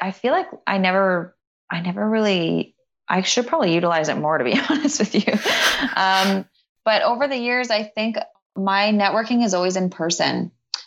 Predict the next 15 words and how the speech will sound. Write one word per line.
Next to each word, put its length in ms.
um, 360
which 180
is 120
funny 320
because 460
it's 220
a 40
di-, 160
we 160
live 100
in 80
a 80
digital 360
world. 340
Um, 560